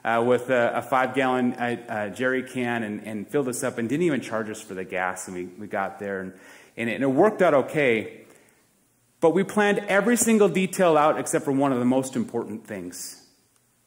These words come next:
You know, that's how we can approach evangelism at times when we share the gospel with people, is, is we forget the most important part of all of this is prayer. And prayer is like the,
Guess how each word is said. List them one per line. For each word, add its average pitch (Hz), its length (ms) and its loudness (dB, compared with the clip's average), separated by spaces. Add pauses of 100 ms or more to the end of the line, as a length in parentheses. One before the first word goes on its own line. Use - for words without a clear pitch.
(500)
You 156 120 -4
know, 180 80 4
that's 220 180 4
how 208 120 6
we 220 100 4
can 196 240 2
approach 170 460 2
evangelism 127 840 -2
at 107 240 -6
times 110 460 -2
when 123 100 0
we 120 80 0
share 135 320 0
the 127 80 -2
gospel 120 580 0
with 101 220 -8
people, 120 320 -4
is, 104 180 -8 (280)
is 139 120 -4
we 151 100 2
forget 156 640 2
the 160 60 2
most 160 460 4
important 151 460 0
part 165 320 2
of 127 120 0
all 135 280 4
of 131 120 0
this - 560 -4 (400)
is 127 140 -4
prayer. - 680 -4 (500)
And 117 140 -8
prayer 190 320 4
is 175 120 4
like 165 200 2
the, 135 260 2